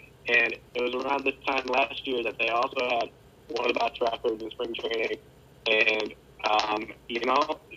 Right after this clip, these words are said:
they had a strong spring last year, a sp-, strong spring now. I kinda gotta consider them a dark horse. They got Don Mattingly, pretty good manager down there. Um, and if they weren't in such a loaded division, I think, you know,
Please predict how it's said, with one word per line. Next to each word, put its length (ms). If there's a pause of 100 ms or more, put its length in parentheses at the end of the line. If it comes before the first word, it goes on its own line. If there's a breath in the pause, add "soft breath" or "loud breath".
(220)
they 80
had 100
a 40
strong 300
spring 340
last 200
year, 140
a 80
sp-, 240
strong 320
spring 320
now. 300 (340)
I 100
kinda 360 (200)
gotta 240
consider 280
them 80
a 100
dark 320
horse. 340
They 60
got 300
Don 140
Mattingly, 560 (220)
pretty 240
good 140
manager 300
down 240
there. 180 (1200)
Um, 400 (400)
and 360 (120)
if 100
they 140
weren't 200
in 160
such 140
a 60
loaded 400
division, 480 (320)
I 80
think, 220
you 120
know, 160